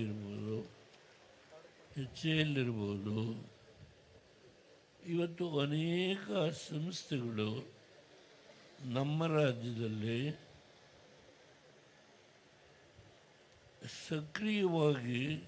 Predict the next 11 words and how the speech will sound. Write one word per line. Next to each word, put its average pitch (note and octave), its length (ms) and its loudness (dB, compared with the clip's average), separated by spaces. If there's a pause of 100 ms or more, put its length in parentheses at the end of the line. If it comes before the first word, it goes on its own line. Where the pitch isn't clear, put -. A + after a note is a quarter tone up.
(2250)
ಅವಕ್ಕೆ D3 340 -2 (160)
ಚಾಲನೆ F3+ 440 -2 (100)
ಕೊಡಲಿಕ್ಕೆ A#2+ 600 -4 (1600)
ಸರ್ಕಾರದ, C3 720 -4 (1600)
ರಾಜ್ಯ C3+ 360 0
ಸರ್ಕಾರದ A2 600 -2 (920)
ಸಹಕಾರ A#2+ 580 -2 (260)
ಬೇಕು. - 300 -10 (1160)
ಅಷ್ಟು A#2+ 240 -6 (100)
ಮಾತ್ರ B2+ 380 -4 (1300)
ನಾನು A2+ 200 0